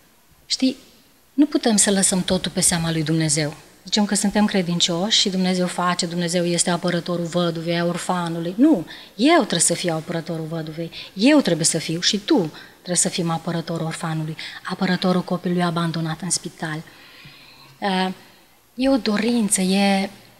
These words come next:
e, e un simț al, uh, e un simț al, uh, al urgenței cumva,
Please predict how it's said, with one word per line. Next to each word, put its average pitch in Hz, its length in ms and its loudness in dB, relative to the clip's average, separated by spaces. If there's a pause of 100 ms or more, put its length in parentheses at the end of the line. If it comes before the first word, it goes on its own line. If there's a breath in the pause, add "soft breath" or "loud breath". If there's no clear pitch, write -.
e, 202 340 0
e 240 80 2
un 269 140 8
simț 277 360 6
al, 226 160 2
uh, 202 580 4 (1120)
e 226 120 -6
un 214 100 0
simț 269 280 6
al, 220 140 4
uh, 202 520 4 (220)
al 220 160 0
urgenței 190 680 2
cumva, 160 560 -6